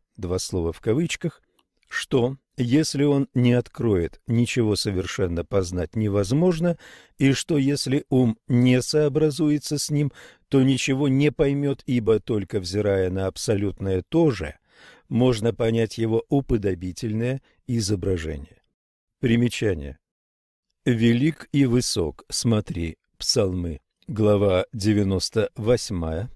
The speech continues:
стих второй. "Величию его нет конца", Псалмы, глава сто сорок четвертая, стих третий, триста пятьдесят первое. Конец примечания.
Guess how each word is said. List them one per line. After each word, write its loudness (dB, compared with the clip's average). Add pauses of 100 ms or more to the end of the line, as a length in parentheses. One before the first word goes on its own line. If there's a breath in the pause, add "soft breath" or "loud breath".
(200)
стих -2
второй. 0 (460)
"Величию 2
его 2
нет -2
конца", 0 (260)
Псалмы, -2 (260)
глава 0
сто -6
сорок -6
четвертая, -4
стих -6 (100)
третий, -4 (380 loud breath)
триста 0
пятьдесят -6
первое. -4 (360)
Конец -2
примечания. -8